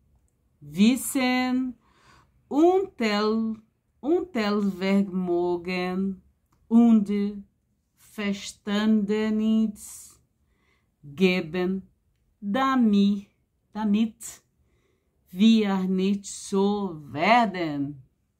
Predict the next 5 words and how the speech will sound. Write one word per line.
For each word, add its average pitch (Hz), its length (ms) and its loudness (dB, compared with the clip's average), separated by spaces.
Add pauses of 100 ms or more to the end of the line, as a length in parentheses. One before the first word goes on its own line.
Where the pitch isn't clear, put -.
(280)
Ja, 131 460 -12 (720)
nicht 226 340 -2
so 165 300 -14
werden, 143 580 -14
né? 240 300 -6